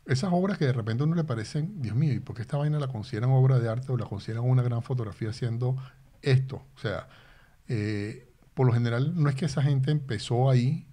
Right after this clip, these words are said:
y, ¿sabes? Hizo esa foto, hizo esa pintura y resulta que se hizo famoso con eso, no.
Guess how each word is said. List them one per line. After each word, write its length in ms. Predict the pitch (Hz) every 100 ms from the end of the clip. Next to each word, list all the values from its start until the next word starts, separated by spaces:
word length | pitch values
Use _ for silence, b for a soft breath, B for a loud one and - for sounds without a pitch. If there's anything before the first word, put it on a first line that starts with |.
| -
y, 560 | 113 104 98 92 92
¿sabes? 340 | - 131 120 95
Hizo 320 | 98 - 127
esa 140 | - 131
foto, 560 | - 127 131 143 104
hizo 300 | 95 - 120
esa 420 | 117 - 127 131
pintura 540 | - 113 107 120 143 156
y 100 | 117
resulta 500 | 107 - 95 98 117
que 120 | 120
se 140 | 104
hizo 160 | 95 -
famoso 420 | 127 104 92 -
con 220 | 127 95 87
eso, 180 | -
no. 200 | 76 73